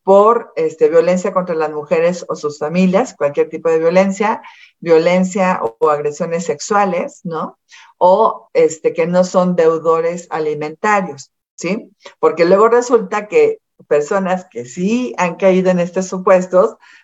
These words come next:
pues ya son diputados, son senadores, son gobernadores o cualquier otra cosa, y eso pues obviamente pues no, no debería de ser,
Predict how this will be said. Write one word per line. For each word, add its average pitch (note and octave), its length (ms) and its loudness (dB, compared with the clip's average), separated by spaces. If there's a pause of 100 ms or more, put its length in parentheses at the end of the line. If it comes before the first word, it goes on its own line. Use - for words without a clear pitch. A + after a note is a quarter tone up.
pues D#3 220 4
ya F3 240 2
son F3+ 180 -4
diputados, E3 680 0
son E3+ 160 -4
senadores, F3+ 720 -2
son F3+ 160 -4
gobernadores F3+ 760 -4
o B2+ 100 -6
cualquier C#3+ 340 0
otra F3+ 220 0
cosa, G3+ 300 -2 (380)
y F3 160 2
eso F#3+ 280 4
pues F3+ 200 -4
obviamente F3 540 -2
pues C#3+ 260 -2
no, D#3 240 -2
no D#3+ 240 -4
debería D3 340 2
de D3 140 0
ser, D3+ 320 0